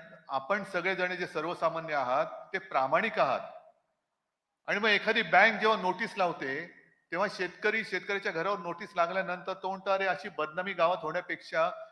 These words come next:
जीव दिलेला बरा, नको ते जीवन." म्हणजे तो देश नाही सोडत, तो देह सोडतो.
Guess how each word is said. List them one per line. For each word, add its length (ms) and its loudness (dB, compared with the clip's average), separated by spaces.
जीव 180 -2
दिलेला 320 2
बरा, 260 -4
नको 220 -2
ते 140 -6
जीवन." 280 -10
म्हणजे 220 0
तो 80 -12
देश 300 2
नाही 140 4
सोडत, 680 4
तो 80 -4
देह 260 -2
सोडतो. 420 -10